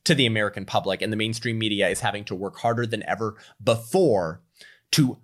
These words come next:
lift the mask back up over the faces of the party of death so people don't see what's rotting beneath them. Well, what else can we learn? Well, you might recall the Louisiana law earlier this year during the summer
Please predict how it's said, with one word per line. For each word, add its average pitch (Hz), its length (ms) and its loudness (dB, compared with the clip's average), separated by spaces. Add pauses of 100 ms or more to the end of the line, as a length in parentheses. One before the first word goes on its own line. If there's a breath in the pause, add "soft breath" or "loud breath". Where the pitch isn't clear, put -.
lift 139 400 0
the 123 60 0
mask 127 520 -2
back 127 260 0
up 123 160 0
over 113 120 0
the 107 80 0
faces 107 480 -2
of 98 80 -8
the 87 80 -4
party 101 300 0
of 92 100 -6
death 110 260 2
so 117 140 -2
people 117 200 -2
don't 110 200 -2
see 98 500 0 (200 soft breath)
what's 117 260 0
rotting 107 600 0
beneath 85 380 -8
them. - 340 -10 (340)
Well, 247 360 0 (100)
what 131 140 2
else 98 160 0
can 76 140 -14
we 76 100 -12
learn? - 220 -20 (260 loud breath)
Well, 165 440 4 (140)
you 175 140 8
might 220 160 4
recall 113 260 0
the 110 80 0
Louisiana 107 600 0
law 95 560 0 (1080 loud breath)
earlier 143 400 6
this 101 300 -4
year 87 440 -2 (220)
during 92 220 -2
the 92 60 -10
summer - 400 -4